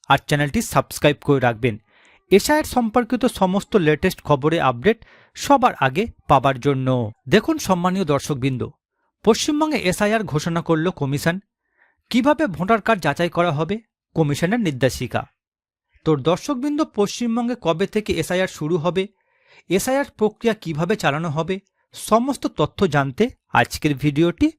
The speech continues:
পুরোপুরি দেখুন। সম্মানীয় দর্শকবৃন্দ, সদ্যই বিহারে ভোটের তালিকা সংশোধনের কাজ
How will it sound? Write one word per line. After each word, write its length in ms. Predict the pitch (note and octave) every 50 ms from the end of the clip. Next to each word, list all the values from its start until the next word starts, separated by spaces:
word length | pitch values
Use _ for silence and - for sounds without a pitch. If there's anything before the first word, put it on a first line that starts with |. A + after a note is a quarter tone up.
| _ _ _ -
পুরোপুরি 460 | - C#4+ G#3 E3 - - C#3 C3+ C3
দেখুন। 520 | A#2+ B2+ B2 - - C3+ C3 B2 A2+ G#2 - _ _ _ -
সম্মানীয় 520 | - - - F#3+ A#3+ C#4 D#4 D#4 D#4 D4+
দর্শকবৃন্দ, 640 | F#3+ E3 D#3 - - D#3 C3 A#2+ C3+ B2+ G#2+ A2 - - _ _ _ _
সদ্যই 520 | - - - - A#3+ A3+ G#3+ G#3+ D4+ D#4+
বিহারে 360 | A#3+ E3 E3+ F#3+ F#3 G#3+ A#3 A3
ভোটের 340 | C#3 - - D3+ D#3+ F#3+
তালিকা 420 | - - - D3 C#3+ D3 - - F#3+
সংশোধনের 560 | - - C#3+ C3+ C3+ - D3 C3 D#3+ D#3+ D#3
কাজ 180 | - D#3 F3+